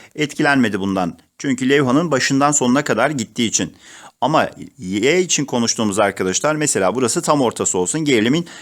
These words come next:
e, yarısını kullanıyor. Yani yük çarpı iki nokta arasındaki potansiyel fark bunun yarısını kullanmış olduğunu s-, düşünüyorum. V bölü iki olsun.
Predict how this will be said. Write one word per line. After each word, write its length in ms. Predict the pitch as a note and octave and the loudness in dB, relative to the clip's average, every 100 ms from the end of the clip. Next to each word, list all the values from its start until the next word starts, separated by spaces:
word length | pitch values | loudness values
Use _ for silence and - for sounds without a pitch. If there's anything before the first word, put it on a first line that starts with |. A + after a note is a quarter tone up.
| - | -8
e, 80 | A#2 | -2
yarısını 520 | A2+ D3+ F3+ - B2+ | 2 2 2 2 0
kullanıyor. 400 | - G2 F#2 F2+ | 0 -2 0 0
Yani 300 | A#2 D3 A#2 | 0 0 0
yük 280 | G2+ D#3 F3 | 0 0 0
çarpı 600 | - A#2+ F#2+ - B2 E3+ - _ | 0 2 0 -2 -2 -4 -10 _
iki 200 | C3 - | -14 -6
nokta 240 | D#3+ D3+ C3+ | -4 0 0
arasındaki 360 | A2 A#2 G#2 | 2 0 -2
potansiyel 600 | F#2 A#2+ C3+ C3+ D#3 D#3 D#3 | -4 0 2 2 2 0 2
fark 360 | D#3 D#3+ - | 0 0 -2
bunun 200 | D3+ C#3+ | -2 0
yarısını 440 | E3+ D3+ C#3 B2 - | 2 2 2 0 0
kullanmış 500 | G2+ F#2+ F2+ F2+ - | 2 4 4 2 0
olduğunu 460 | G2 F2 F#2 F2+ | 0 2 2 0
s-, 180 | - - | 0 -2
düşünüyorum. 640 | F#2 F#2+ F2+ F2 B2+ F3 B2 | -4 0 2 2 2 0 0
V 220 | A2+ F#2+ | 2 2
bölü 160 | F2+ F2+ | 2 0
iki 200 | - C#3+ | 2 2
olsun. 380 | D#3 - D#3+ | 4 2 0